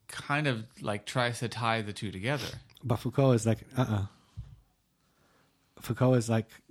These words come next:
Speaker 2: "No." The, and the whole idea where they split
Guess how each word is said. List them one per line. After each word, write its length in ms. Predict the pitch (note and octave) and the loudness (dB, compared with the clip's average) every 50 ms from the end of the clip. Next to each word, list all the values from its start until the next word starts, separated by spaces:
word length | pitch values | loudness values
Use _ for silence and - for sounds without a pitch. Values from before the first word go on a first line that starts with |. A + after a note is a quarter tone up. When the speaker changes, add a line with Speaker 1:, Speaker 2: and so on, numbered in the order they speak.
| - | -6
Speaker 2:
"No." 680 | - A#2 A#2 A#2+ A#2 A2+ G#2+ G2+ G#2+ A#2 C3 C3 B2+ - - | -4 0 2 2 4 4 4 4 4 2 2 0 -2 -4 -6
The, 200 | - A#2 A#2+ A#2+ A#2+ | -4 -2 -2 -2 0
and 180 | B2+ B2+ A#2+ | 0 0 2
the 120 | A#2+ C3 B2+ | 2 2 4
whole 220 | A#2+ C3 C#3 C#3+ | 4 2 4 4
idea 280 | C3 B2+ B2 B2+ B2+ A2+ | 4 4 4 4 2 2
where 160 | G#2+ A#2 A#2 | 2 2 2
they 160 | G#2+ A#2+ A2 | 4 2 2
split 600 | G#2 - - - - D#3+ D#3 A#2 G2 - - - | 2 0 -4 -2 0 2 2 2 2 -2 -6 -16